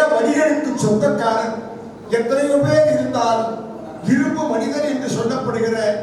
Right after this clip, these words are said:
சர்தார் வல்லபாய் பட்டேல் அவர்கள்தான் அதற்கு மூலமாக, மூல காரணமாக இருந்தார் என்று நாம் மறுக்க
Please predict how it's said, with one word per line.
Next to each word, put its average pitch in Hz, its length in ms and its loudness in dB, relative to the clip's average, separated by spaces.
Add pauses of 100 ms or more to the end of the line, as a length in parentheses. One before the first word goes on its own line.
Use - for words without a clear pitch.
(120)
சர்தார் 208 440 -2
வல்லபாய் 214 500 0
பட்டேல் 254 340 2
அவர்கள்தான் 220 540 -2 (560)
அதற்கு 233 360 -2 (120)
மூலமாக, 269 480 2 (200)
மூல 220 140 0 (180)
காரணமாக 226 560 0 (120)
இருந்தார் 196 440 0 (280)
என்று 226 280 -2
நாம் 208 240 -2
மறுக்க 180 260 0